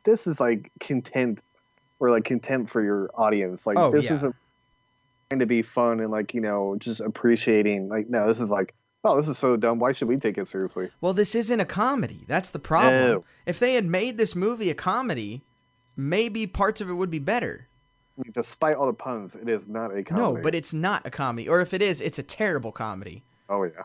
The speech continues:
Speaker 2: So it's like, that's, that, you know, Batman, the T V show is, is, uh, it, yeah, they don't take it seriously, but it's a comedy.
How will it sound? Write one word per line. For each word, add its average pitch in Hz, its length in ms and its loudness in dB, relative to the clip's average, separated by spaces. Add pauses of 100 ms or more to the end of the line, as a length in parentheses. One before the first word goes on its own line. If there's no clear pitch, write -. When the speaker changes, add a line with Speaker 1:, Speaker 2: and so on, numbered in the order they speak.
Speaker 2:
So 143 300 -2
it's 147 160 0
like, 147 280 0 (100)
that's, 185 340 -2 (180)
that, 147 320 -8
you 160 160 -6
know, 117 120 -4
Batman, 190 560 0
the 147 120 -2
T 220 200 -4
V 214 140 -2
show 131 440 0 (160)
is, 131 200 -4 (120)
is, 139 380 2
uh, 127 320 2
it, 151 220 -4 (640)
yeah, 175 220 2
they 156 140 4
don't 185 160 4
take 175 160 0
it 120 80 -4
seriously, 214 540 0
but 151 160 -2
it's 147 100 -2
a 143 60 -4
comedy. 160 600 -2